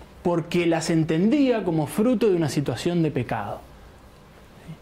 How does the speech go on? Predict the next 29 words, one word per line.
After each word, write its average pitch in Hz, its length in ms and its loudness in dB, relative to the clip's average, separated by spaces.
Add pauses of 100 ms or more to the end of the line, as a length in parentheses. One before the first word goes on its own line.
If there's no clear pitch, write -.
(420)
Las 127 160 -2
grandes 254 400 0
injusticias 175 760 -2
que 143 100 -4
nosotros 165 400 -2
vivimos 160 520 2
y 131 60 -4
que 135 120 -4
nosotros 151 340 -2
percibimos 160 680 0
en 135 80 -2
términos 180 360 -2
sociales 220 560 -2
es 165 120 -2
porque 180 580 -2 (540)
el 135 180 0
hombre 247 440 2 (180)
se - 200 -2
ha 156 120 0
alejado 160 480 -2
de 139 140 0
Dios. 123 420 -2 (420)
Y 143 140 0
la 151 140 0
gran 226 280 2
revolución 226 560 2
de 226 100 0
Jesús 262 380 0
fue - 440 -2